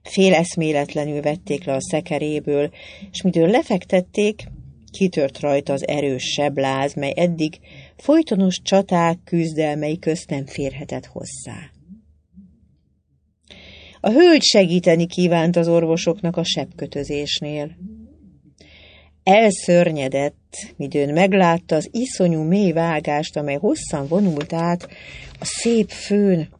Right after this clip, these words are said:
egészen a homlokig. Istenem, milyen szörnyűsebb! Volna bár halálos, csak a hon lenne megmentve általa, feleli az,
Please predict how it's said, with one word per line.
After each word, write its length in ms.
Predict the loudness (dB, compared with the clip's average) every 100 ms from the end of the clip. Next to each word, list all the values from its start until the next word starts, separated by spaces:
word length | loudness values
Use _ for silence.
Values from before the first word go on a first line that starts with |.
| -20 _ _ _ -4
egészen 580 | -4 -2 -4 -4 -4
a 80 | -4
homlokig. 640 | -6 -10 -12 -18 -16 -16 -16 -18 -20 -20 -20 -20 -20 -20 -20 -20 -20 -20 -20 -16 -16 -18 -20 0
Istenem, 600 | 2 4 0 -2 0 2
milyen 360 | 6 6 4 2
szörnyűsebb! 1000 | -6 -2 -2 -2 -6 -6 -6 -8 -12 -16 _ _ -20 _ _ _ _ -20 -20 -20 -20 -18 -18 -18 -2
Volna 420 | 6 8 8 8
bár 260 | 8 6 6
halálos, 640 | 6 6 6 6 4 2
csak 220 | -2 -2 -2
a 80 |
hon 360 | 0 4 6 6
lenne 440 | 6 4 2 0
megmentve 720 | 0 0 2 0 -2 -2 -4 -2
általa, 800 | 0 0 0 0 0 0 -2 -10 -20 -20 -20
feleli 560 | -8 -6 -6 -6 -8 -8
az, 540 | -6 -4 -6 -10 -16